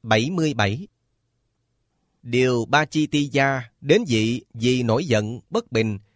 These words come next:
rồi lôi kéo vị tỳ khưu ra khỏi trú xá thuộc về hội chúng, đã được quy định tại đâu? Đã được quy định tại thành Savatthi.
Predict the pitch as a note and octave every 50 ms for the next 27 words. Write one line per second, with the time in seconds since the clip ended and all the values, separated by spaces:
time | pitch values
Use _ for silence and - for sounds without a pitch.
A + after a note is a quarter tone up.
0 | _ _ _ - - A2+ B2+ C3 B2+ B2 B2 C#3 D#3 D#3 D3+ - - C#3+ E3+ G#3+
1 | A3+ - A#2 A2 A2+ A#2+ - B2 A#2 A2+ A2 - - D3 D3 D3 C#3+ B2+ A#2 A2
2 | A#2 - C#3+ D3+ C#3+ C3+ - A2 G#2 G#2+ C3+ - - D3+ D#3 F3+ - - C3+ C3+
3 | D3+ F#3+ G#3+ - _ _ _ - A#2+ A#2+ A2 - A#2 A#2 A#2 A2+ G#2 G2 G#2 G2
4 | G2 G#2 - C3+ C3 C#3+ F3+ G3+ _ _ _ _ _ _ _ _ - - A2+ A#2+
5 | D#3 D#3+ B2+ A#2 A2 - - D#3 D#3+ D3+ A#2+ G#2+ G2+ G#2+ A2+ A2+ - A2+ G#2 G#2
6 | G#2+ B2 B2+ B2 A#2+ A2 - _ _ _ _ _ _ _ _ _ _ _ _ _
7 | _ _ _ _ _ _ _ _ _ _ _ _ - B2 A#2+ B2 E3+ F3 C3 B2
8 | A#2+ - - E3 F3 D#3+ B2 A#2 A2+ A#2 B2+ C3+ - - A2+ A#2+ B2+ - A#2+ A2+
9 | A2 G#2+ G2+ G2 G2 - - D3 C#3+ B2 C#3 C3+ C3 - C3 C3 C3 C3 A#2